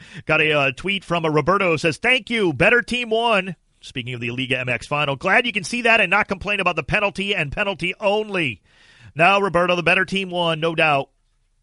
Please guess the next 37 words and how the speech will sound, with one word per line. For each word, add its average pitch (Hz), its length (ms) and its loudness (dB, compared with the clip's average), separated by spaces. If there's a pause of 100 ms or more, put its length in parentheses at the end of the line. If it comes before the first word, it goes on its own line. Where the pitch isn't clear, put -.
(480)
Fully 208 320 0
deserved 175 640 4 (560)
by 139 120 -2
Chivas 170 420 -2
to 135 80 -8
take 160 220 0
down 160 180 -2
Clausura 156 480 0
and 139 100 -4
win 156 140 -6
their 139 80 -2
twelfth 160 520 -2 (140)
Liga 143 260 -4
M 139 100 -2
X 143 200 -4
title. 151 320 2
Fully 214 640 -2 (240)
deserved. 170 640 0
And 147 80 -4
anybody 165 240 -2
who 151 80 -2
says 160 180 -2
otherwise 143 460 0
is 113 60 -8
just 127 180 -6
nuts. 135 360 0
Over 127 200 -4
two 190 240 -4
legs, 180 480 0 (560)
the 127 80 -2
better 160 280 4
team 165 280 -4
won 147 320 -2
over 123 160 -2
those 127 180 -4
two 139 180 -2
legs. 117 520 -2